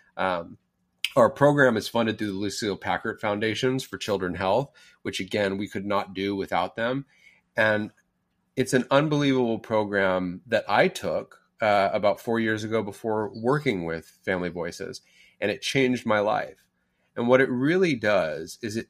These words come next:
teaches you not only disability history, but how your voice as a parent, as a professional,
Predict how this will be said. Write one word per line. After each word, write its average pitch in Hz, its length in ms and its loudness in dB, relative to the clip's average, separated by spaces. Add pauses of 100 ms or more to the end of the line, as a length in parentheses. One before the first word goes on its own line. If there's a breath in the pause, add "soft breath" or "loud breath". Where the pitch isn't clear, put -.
(100)
teaches 151 640 -4
you 95 560 -2 (160)
not 123 220 2
only 151 180 2
disability 110 600 -2
history, - 680 -6 (680)
but 107 100 2
how 143 300 2
your 139 300 2
voice 104 720 -6
as 101 140 -2
a 95 60 -2
parent, 107 600 -2
as 95 160 -6
a 92 80 -8
professional, 110 960 -4